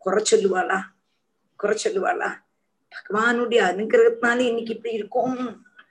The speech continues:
நம்ம இன்னைக்கு இப்படி இருக்கோம்னா ஈஸ்வர அனுகிரகம் தான் காரணம். ஈஸ்வர அனுகிரகம் இல்லையா,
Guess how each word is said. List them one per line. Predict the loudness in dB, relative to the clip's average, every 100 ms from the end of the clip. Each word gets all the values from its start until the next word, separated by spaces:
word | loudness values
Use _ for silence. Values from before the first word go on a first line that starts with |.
| _ _ _ _ _ _ _ _ _ -8
நம்ம | -2 -2
இன்னைக்கு | -2 -4 -6
இப்படி | -8 -6
இருக்கோம்னா | -4 -2 2 2 4 0 0
ஈஸ்வர | -4 -2 0 0
அனுகிரகம் | -2 -2 -4 -4 -4 -4 -4
தான் | -2 -2 -4 _ -8
காரணம். | -6 -6 -10 -18 _ _ _ _ _ _ _ _ _ _ _ _ _ -6
ஈஸ்வர | -4 0 2
அனுகிரகம் | 2 0 -2 -4 -4
இல்லையா, | 0 2